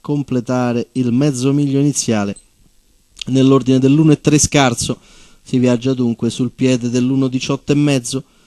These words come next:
ma davanti alle tribune allunga Orsini,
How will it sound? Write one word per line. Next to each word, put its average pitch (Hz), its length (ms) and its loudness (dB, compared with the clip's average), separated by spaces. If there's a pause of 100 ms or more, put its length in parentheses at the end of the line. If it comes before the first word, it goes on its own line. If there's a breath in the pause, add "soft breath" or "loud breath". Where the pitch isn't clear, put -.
(320 soft breath)
ma - 140 -12
davanti 156 340 0
alle 165 100 2
tribune 123 380 -2
allunga 139 440 2
Orsini, 139 480 -2